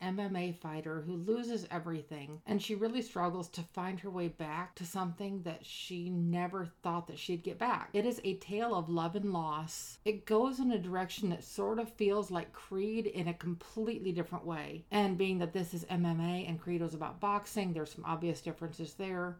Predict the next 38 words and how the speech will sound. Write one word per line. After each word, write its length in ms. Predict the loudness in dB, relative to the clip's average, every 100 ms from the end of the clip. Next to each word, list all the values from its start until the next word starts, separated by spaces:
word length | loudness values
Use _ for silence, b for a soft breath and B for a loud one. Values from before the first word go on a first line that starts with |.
| 4
I 100 | 4
don't 100 | 6
know 80 | 2
if 120 | 2
it's 160 | -2 -2
really 260 | 0 0 -2 -4
fair 280 | -2 2 2
to 80 | 0
compare 460 | -4 -4 -2 0
the 100 | -2
two 200 | -2 0
movies, 380 | 2 2 0 -2
but 220 | -6 -4
based 340 | -2 -2 -2 -10
strictly 540 | -2 0 0 2 2
off 220 | 2 -4
the 60 | -12
trailer, 520 | -6 -2 0 0 0
I 100 | -2
could 200 | -4 -6 -6 -2
definitely 400 | -2 -2 -6 -6
see 220 | -2 0
vibes 520 | 0 0 0 -2 -4
on 220 | -4 -2
there. 160 | -2 -2 -4
So 320 | -4 -2 -2 -6
if 100 | -10
you 100 | -4 -4
are 40 |
a 60 | -2
fan 260 | -2 -2
of 80 | -2
Creed, 380 | -4 -2 -2 0
you 80 | -2
might 200 | -2 -2
like 220 | -4 -2
this 220 | -4 -2
one. 280 | -4 -2